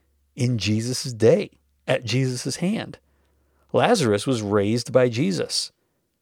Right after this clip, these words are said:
But all of those people who were raised by the power of God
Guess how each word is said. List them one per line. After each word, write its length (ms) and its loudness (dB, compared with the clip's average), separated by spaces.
But 120 2
all 300 4
of 100 0
those 200 0
people 520 -8
who 120 0
were 200 0
raised 600 -2
by 180 -2
the 100 -2
power 420 2
of 140 -2
God 420 -2